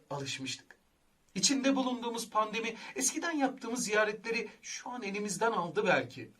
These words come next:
Ama öncesinde deneyimlediğimiz online görüşmelerle iletişimimize devam ettik.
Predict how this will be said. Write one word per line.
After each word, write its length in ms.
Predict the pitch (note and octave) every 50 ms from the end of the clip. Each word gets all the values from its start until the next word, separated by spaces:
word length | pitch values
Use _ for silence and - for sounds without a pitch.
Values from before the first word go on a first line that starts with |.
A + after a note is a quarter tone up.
| _ -
Ama 340 | C#3+ D#3+ E3 C#3+ C3+ - -
öncesinde 600 | E3+ G#3 A3+ - C4+ C4+ - C4+ A#3+ A#3 A#3 A3
deneyimlediğimiz 800 | G#3 G#3 G#3 G#3+ G#3 G#3 G#3 G#3 G3+ G3+ G#3 G#3 G#3+ G3+ - - - - - _ _ -
online 560 | G#3+ A#3 A#3 A#3 A3+ G#3+ G3+ F#3+ F3+ F3+ F3
görüşmelerle 880 | D#3+ D#3 D#3 D#3 D#3+ - E3 D#3+ E3 F3+ F3+ F3+ E3+ D3+ C#3+ C3 C3 - - _ _ _ - -
iletişimimize 760 | A3 A#3+ A#3+ - - - G3 F3+ E3 D#3+ D#3 C#3 E3 D#3
devam 320 | C#3+ C3 B2 C3+ C#3+ C3+ C3+
ettik. 360 | A#2+ A#2 - - - -